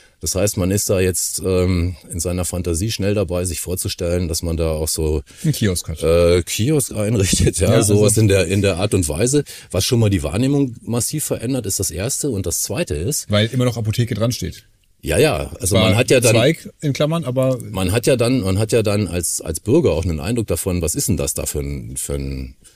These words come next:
Speaker 1: Angebot, was ich da
Speaker 2: Ja.
Speaker 1: kriege? Und das, äh, verändert sich natürlich. Also da wird noch mehr gekratzt an dem,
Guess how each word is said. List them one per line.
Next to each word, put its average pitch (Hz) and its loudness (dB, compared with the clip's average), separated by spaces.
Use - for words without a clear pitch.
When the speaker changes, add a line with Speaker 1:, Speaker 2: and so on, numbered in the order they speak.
Speaker 1:
Angebot, 73 0
was 71 -4
ich 82 -6
da 76 -2
Speaker 2:
Ja. 104 4
Speaker 1:
kriege? 117 4
Und 90 -2
das, - -4
äh, 87 -2
verändert 113 0
sich - -6
natürlich. 69 -6
Also 76 -4
da 73 -2
wird 98 -4
noch 104 0
mehr 113 2
gekratzt - -4
an 90 -2
dem, 85 -4